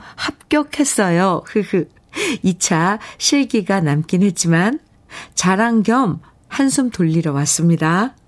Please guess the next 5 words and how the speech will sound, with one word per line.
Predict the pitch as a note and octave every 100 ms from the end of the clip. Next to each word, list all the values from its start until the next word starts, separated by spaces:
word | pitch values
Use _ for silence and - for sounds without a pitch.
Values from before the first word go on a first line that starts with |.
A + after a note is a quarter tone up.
| _
감사해요." | - E3+ E3 F#3 F#3 F3+ E3+ E3 D#3+ D#3+ F#3 F#3+ F#3+ F#3 G3+
<laughs> | G3 - -
제가 | - F3+ F3+
그때 | - - F3 E3+ F3+ -
응원해드렸죠. | G3+ G#3 F#3+ F3+ D3 D3 C#3+ D3+ D#3 F3+ D3+